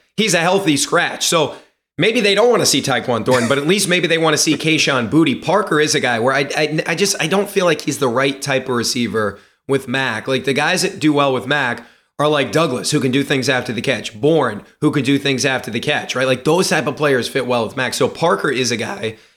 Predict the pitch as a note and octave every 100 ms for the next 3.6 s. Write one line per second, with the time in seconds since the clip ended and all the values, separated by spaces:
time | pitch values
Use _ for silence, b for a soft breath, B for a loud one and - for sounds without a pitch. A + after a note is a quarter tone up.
0 | b B2+ B2 A#2 A#2 A2+ G#2 B2 A2 A#2
1 | A2 A2+ G#2+ A2 A#2 G#2+ A2 A2 A2 A#2
2 | A2 A#2 D#3+ C3+ A#2 A2+ C3+ B2 B2+ G#2+
3 | G2+ C3+ A#2+ C3 A2+